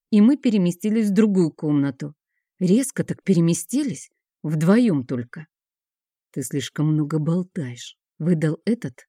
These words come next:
смертничек. «Моя жена должна быть молчаливой, послушной, скромной».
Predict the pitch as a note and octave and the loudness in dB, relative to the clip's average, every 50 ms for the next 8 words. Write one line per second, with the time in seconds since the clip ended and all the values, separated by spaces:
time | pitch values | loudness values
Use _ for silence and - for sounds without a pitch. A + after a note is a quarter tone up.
0 | _ _ - - - G3 G#3 A3+ A3+ G3 C3 - _ - A#2+ A2+ - - - - | _ _ -16 -4 2 4 6 6 6 4 2 -2 _ -10 -10 -10 -12 -16 -18 -18
1 | - - _ _ _ _ _ _ _ _ _ - E3 D#3+ D#3 D3 D3 C#3 C3 B2+ | -20 -20 _ _ _ _ _ _ _ _ _ -4 -2 0 2 2 2 0 -2 -4
2 | B2+ C3+ C#3 C3+ C#3 D#3 G3 G#3+ G#3 - _ _ _ _ _ - D#3+ F3+ F3+ F#3+ | -2 -2 0 2 2 2 0 -2 -6 -12 _ _ _ _ _ -2 0 2 2 2
3 | E3+ E3+ F3+ F3+ F3+ E3 D3+ D#3+ - E3+ E3 D#3+ D#3+ D3+ - - D3+ C#3+ D3 F#3 | 4 4 2 4 2 2 -2 -4 -2 0 0 0 0 -2 -2 -2 -2 0 0 0
4 | G3 F3+ C#3+ A#2+ A#2 - _ _ _ _ - F#3 E3 C3+ - - D#3 E3+ G3 F#3+ | -2 -2 -4 -8 -12 -16 _ _ _ _ -2 -2 -2 -2 -4 -4 -2 -2 -2 -2
5 | - - - B2 A#2 A#2 _ _ _ _ _ _ _ _ _ - - - - - | -4 -6 -8 -8 -8 -10 _ _ _ _ _ _ _ _ _ -20 -20 -16 -2 2
6 | F3+ G3+ G3+ F3 C#3+ B2+ B2 A#2+ A#2+ A#2+ | 2 4 4 2 2 0 -2 -4 -8 -10